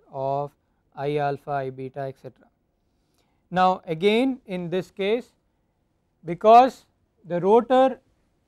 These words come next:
has been split into two phase components that are still rotating with respect to the stator, the mutual terms M one and M two which arise here are still dependent on the rotor angle.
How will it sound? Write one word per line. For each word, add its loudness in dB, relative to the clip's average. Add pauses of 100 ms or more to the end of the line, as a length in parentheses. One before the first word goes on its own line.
(920)
has -2
been -2
split 0
into -2
two -4
phase 2
components -2
that -4
are 0
still -2
rotating -2 (460)
with -16
respect -4
to -16
the -8
stator, -2 (640)
the -4
mutual 2
terms -2
M -6
one -4
and -8
M -8
two 0
which -8
arise -6
here 0 (380)
are 0
still -4
dependent -4
on -10
the -4
rotor -2
angle. -8